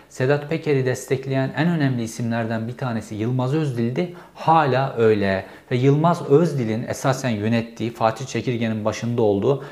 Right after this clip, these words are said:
benim de, e, çalıştığım Star Gazetesi o dönemde Sedat Peker'i çok fazla öne çıkartıyordu. Ve Star Gazetesi ile birlikte Kanal altı vesaire de vardı. Bu Cem Uzan'ın sahip olduğu medya grubu.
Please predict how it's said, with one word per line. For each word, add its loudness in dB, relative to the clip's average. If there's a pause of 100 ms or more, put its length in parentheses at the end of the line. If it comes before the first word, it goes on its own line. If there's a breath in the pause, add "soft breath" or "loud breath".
(160 loud breath)
benim 6
de, 0 (140)
e, 0
çalıştığım -2
Star 0
Gazetesi -4
o -2
dönemde 0 (400 loud breath)
Sedat 0
Peker'i 0
çok -4
fazla 0
öne 2
çıkartıyordu. -2 (240 loud breath)
Ve 2
Star 2
Gazetesi -2
ile 0
birlikte -2
Kanal -2
altı 0
vesaire 0
de 0
vardı. -4
Bu -6
Cem 0
Uzan'ın -4
sahip -4
olduğu -4
medya -4
grubu. 0